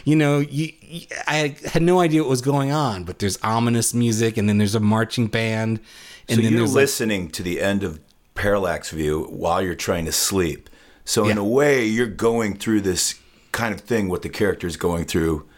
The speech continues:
Speaker 2: what
Speaker 1: <laughs>
Speaker 2: Warren
Speaker 1: Yes.
Speaker 2: Beatty is going through. Yeah,
Speaker 1: Yeah.
Speaker 2: you're, like, being brainwashed in your sleep as a child. Oh, that's, that's cool.
Speaker 1: Yeah, it was, it was perfect. Uh,
Speaker 2: Yeah.
Speaker 1: but,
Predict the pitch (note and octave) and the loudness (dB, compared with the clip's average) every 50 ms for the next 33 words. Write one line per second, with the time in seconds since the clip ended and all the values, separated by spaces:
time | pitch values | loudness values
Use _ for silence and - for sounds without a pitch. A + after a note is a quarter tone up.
0 | _ _ _ _ _ _ - - - - G3+ E3 C#3+ - - G#2+ A2 G#2+ G#2 G2+ | _ _ _ _ _ _ -8 -4 -2 0 0 0 0 0 0 0 2 2 2 2
1 | G#2 A2+ G#2+ G#2+ G2 F2+ F2 E2 - - G#2 F#2 F2 E2+ F2 - - E2 D2+ D2 | 2 2 2 2 0 -2 -4 -4 -2 0 0 0 0 0 -2 -4 -4 -4 -4 -4
2 | D2 - - - - - - - - - - - - - G#2 A2 A#2 B2+ A#2+ A#2 | -8 -12 -14 -14 -16 -16 -18 -20 -20 -18 -14 -10 -4 -2 0 2 2 2 2 2
3 | A#2+ A#2+ A2+ G#2+ G#2 G2 F#2 B2+ C3 A#2 A2 F#2+ - - A2+ B2 B2+ C3+ C3+ B2+ | 2 2 2 0 -2 -2 -2 -2 0 0 0 -2 -2 -2 0 0 0 0 0 0
4 | A2 F#2 F2 E2 E2 - - - G2 G2+ F2+ E2+ - - - A#2+ A2+ F#2+ - - | 0 0 0 -2 -2 -4 -6 -4 -4 -2 -2 -2 -2 -2 0 0 0 0 0 -2
5 | F2+ E2+ D#2+ E2+ - - G#2+ G2 F#2+ E2 D#2 G#2 D3+ D#3 C3 - - - - - | -2 -2 -2 -4 -4 -2 -2 0 0 -2 -2 -2 0 0 -2 -2 -6 -10 -8 -6
6 | - E3 - - - D#2 D#2 - - _ _ _ _ _ _ _ _ _ _ _ | -6 -6 -4 -6 -6 -6 -6 -8 -10 _ _ _ _ _ _ _ _ _ _ _
7 | - - _ _ _ _ _ - F3 G3 E3 A#2+ F#2 F2+ - - D3+ D#3+ D#3+ D3 | -20 -20 _ _ _ _ _ 2 2 4 4 2 0 -4 -4 -2 0 0 0 0
8 | D3 - - - D3+ D3 - - - F3 F3 E3+ - G2 F2+ E2+ - - B2+ B2+ | -4 -4 -2 -2 -2 -2 0 0 2 2 2 0 -4 -8 -8 -10 -6 -4 -2 0
9 | B2 A#2+ F#2 - - C#3 C#3 | 2 0 0 0 0 0 0